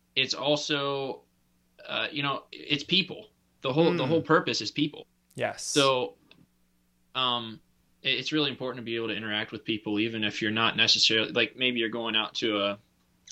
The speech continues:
Speaker 1: um, going into a, a mission situation and you're only gonna be doing maintenance stuff. You're still interacting with people.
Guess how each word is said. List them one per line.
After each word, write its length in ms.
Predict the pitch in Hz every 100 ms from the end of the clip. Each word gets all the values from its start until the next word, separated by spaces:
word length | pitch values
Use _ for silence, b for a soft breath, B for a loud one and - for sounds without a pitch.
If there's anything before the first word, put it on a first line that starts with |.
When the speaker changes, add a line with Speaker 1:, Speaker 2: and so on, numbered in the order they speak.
| - - 110
Speaker 1:
um, 340 | 104 101 104 - - - -
going 260 | 127 120
into 320 | 117 107 113
a, 160 | 101 107
a 40 |
mission 520 | 113 110 - 110 104 - -
situation 600 | - 104 104 107 - 104
and 100 | 104
you're 140 | 104
only 240 | 117 113 113
gonna 160 | 107
be 120 | 107
doing 340 | 107 113 104 101
maintenance 400 | 110 92 110 -
stuff. 300 | - 101 -
You're 100 | 110
still 240 | - 127
interacting 400 | 113 104 117 113
with 140 | 101 -
people. 380 | 107 117 110